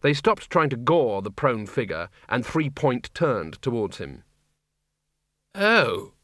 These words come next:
he said, as they got up speed. The first one dodged Lupine's jaws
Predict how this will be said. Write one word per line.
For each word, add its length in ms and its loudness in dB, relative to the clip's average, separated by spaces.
he 80 -6
said, 380 0
as 140 -4
they 100 0
got 160 -2
up 120 -6
speed. 440 -8
The 80 4
first 240 4
one 260 4
dodged 380 2
Lupine's 500 2
jaws 420 0